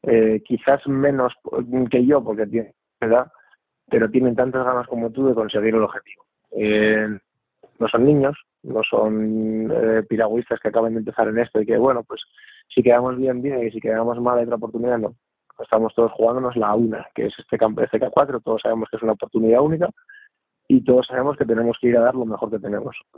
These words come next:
Están, son bastante definidas casi todos, pero la, la,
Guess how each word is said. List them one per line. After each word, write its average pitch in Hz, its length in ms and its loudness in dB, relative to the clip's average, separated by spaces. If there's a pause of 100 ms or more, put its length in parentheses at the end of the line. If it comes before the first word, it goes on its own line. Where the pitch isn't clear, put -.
Están, 127 380 0
son 139 160 -2
bastante 139 320 -2
definidas 120 640 2
casi 107 160 -2
todos, 131 240 0 (100)
pero 104 380 0
la, 101 420 -4 (220)
la, 107 400 0